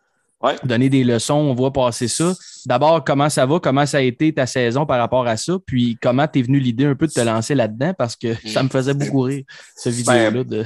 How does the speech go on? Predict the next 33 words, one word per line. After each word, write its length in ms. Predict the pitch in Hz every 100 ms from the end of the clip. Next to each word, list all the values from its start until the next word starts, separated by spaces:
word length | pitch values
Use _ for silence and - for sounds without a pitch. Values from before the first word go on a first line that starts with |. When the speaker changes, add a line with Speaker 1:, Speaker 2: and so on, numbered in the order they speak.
| - -
Speaker 2:
<laughs> 200 | 143 -
Speaker 1:
pour 280 | 143 113 117
être 160 | 110
bien 180 | 123 160
honnête, 400 | 135 117 165 175
euh... 800 | 214 110 107 101 98 98 95 - - _ _ _ -
c'est 140 | 110
parce 160 | - 110
que 80 | 120
j'avais 220 | 113 123
le 80 | 113
temps, 280 | - 127 160
ça 120 | -
me 80 | 107
tentait. 540 | 135 123 104 123 147 160 _ _
Euh, 400 | 107 104 101 101 98 _
puis, 300 | - 110 107
euh, 80 |
j'ai 140 | 104 117
eu 20 |
une 80 | 123
opportunité 520 | 113 113 - 107 139
qui 80 | -
s'est 80 | 110
présentée 420 | 110 107 104 113
à 80 | 101
moi. 260 | 95 120 170 - - - _ -
Euh, 640 | 92 92 87 85 73 71 - - - - _ -
je 180 | 95 -
me 60 | 117
cherchais 600 | - 113 147 143 139 120
certains 400 | 117 104 127 117
objectifs. 640 | 107 107 - 117 143 -